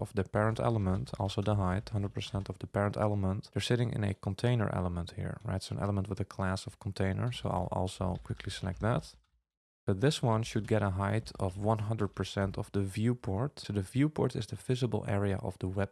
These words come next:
page. It does not include this address bar here.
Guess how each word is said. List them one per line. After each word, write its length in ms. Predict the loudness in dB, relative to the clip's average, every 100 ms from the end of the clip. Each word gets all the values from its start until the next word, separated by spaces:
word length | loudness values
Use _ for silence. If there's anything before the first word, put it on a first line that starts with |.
| -4
page. 320 | -4 -4 -6
It 120 | -4 0
does 180 | 0
not 240 | 2 0 0
include 540 | -4 -4 -2 0 0
this 160 | -2 -2
address 320 | -2 0 -2
bar 280 | 0 0 0
here. 400 | 0 0 0